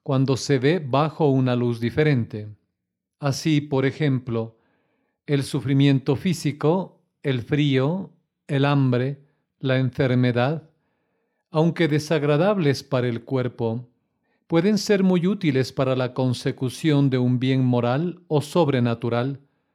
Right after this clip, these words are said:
como la adquisición de la virtud o el progreso en la santidad.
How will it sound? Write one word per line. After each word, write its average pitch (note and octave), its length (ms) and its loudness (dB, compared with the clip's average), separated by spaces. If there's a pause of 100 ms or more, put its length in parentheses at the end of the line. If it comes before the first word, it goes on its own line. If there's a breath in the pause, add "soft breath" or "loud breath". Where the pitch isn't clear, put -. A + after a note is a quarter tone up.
(460)
como D3 240 2
la C3+ 100 2
adquisición C#3+ 800 0
de C3 120 0
la B2 100 0
virtud B2 600 -4 (800)
o D#3 140 2
el D3+ 220 0
progreso D3+ 720 2
en A#2+ 180 2
la A#2 120 0
santidad. A2+ 880 -2